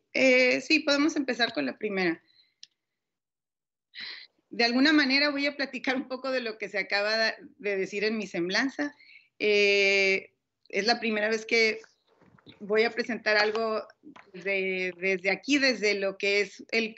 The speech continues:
el currículum, digamos, en este, eh, aspecto de, del trabajo que he desarrollado con la, eh, comunidad japonesa en Ensenada. En realidad, pues yo me he dedicado a otras cosas y este siempre ha sido un trabajo,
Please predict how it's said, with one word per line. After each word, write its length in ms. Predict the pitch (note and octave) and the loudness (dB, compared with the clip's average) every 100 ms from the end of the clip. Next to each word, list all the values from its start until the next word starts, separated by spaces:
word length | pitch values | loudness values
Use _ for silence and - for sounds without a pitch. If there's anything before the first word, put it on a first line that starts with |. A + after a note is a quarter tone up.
| - | -6
el 240 | G3+ F#3+ _ _ _ | -6 -6 _ _ _
currículum, 680 | A3+ G#3+ A#3 A#3+ B3+ A#3+ A#3 | -2 2 2 0 0 0 0
digamos, 460 | G#3+ A3 A3+ A#3+ | 2 2 0 -4
en 160 | A3+ G3+ | -4 -4
este, 800 | G3 - A3+ A3+ G#3+ G3+ F#3+ - - - _ _ _ - | -6 -4 -2 0 0 -2 -6 -12 -20 -20 _ _ _ -6
eh, 200 | G3+ G3 | 0 2
aspecto 640 | G3 G3 - G#3+ - A3+ | 0 -4 -8 -10 -4 -2
de, 320 | G#3+ G3 G3 - | 0 0 -2 -4
del 280 | F#3+ F#3 F3+ | -2 -4 -2
trabajo 460 | F#3+ F#3+ G3+ A3 | 0 2 0 -4
que 240 | A3 G3+ G3 | -4 -2 0
he 40 | |
desarrollado 680 | G3+ A3 A3+ G3 F#3+ G3 G#3+ | 0 -2 -2 0 0 0 -2
con 480 | G#3+ G3 F#3+ F3+ F3+ | -4 -4 -4 -4 -2
la, 520 | F3 F3+ F3+ F3 - - _ - - | 2 2 0 -4 -8 -16 _ -18 -8
eh, 380 | G3 F#3+ F#3 F3+ | -4 -2 -4 -4
comunidad 420 | F#3+ F#3 F#3 F3+ | -4 -4 -2 -2
japonesa 540 | G#3+ - G3 F#3+ G3 | -4 -2 -2 -2 -4
en 80 | G3 | -2
Ensenada. 560 | F#3 - E3+ F3 E3+ E3 - _ _ - | -2 0 2 4 4 0 -8 _ _ -4
En 100 | G3 | 2
realidad, 520 | G#3 G3 G#3 A3 - - _ _ _ - _ | 4 6 6 4 0 -14 _ _ _ -20 _
pues 240 | - G3+ F3 | -6 -4 0
yo 180 | G3+ G#3 | 2 2
me 140 | A3+ | 4
he 20 | |
dedicado 460 | A#3 A3+ A3 A3 A3+ | 4 2 0 0 2
a 60 | |
otras 260 | A#3 A#3 A3+ | 0 -2 -6
cosas 500 | - A#3+ B3+ B3 - | -4 -4 -2 -6 -6
y 220 | G#3+ G3 | -4 0
este 260 | G3 G3 G#3+ | 0 -2 -6
siempre 320 | G#3+ G#3+ A3 | -4 -4 -2
ha 60 | A3 | -2
sido 180 | A3+ | -2
un 80 | A3 | -2
trabajo, 720 | A3 G#3 G#3 G#3+ A3+ A3+ G#3+ | 0 4 2 0 -2 0 0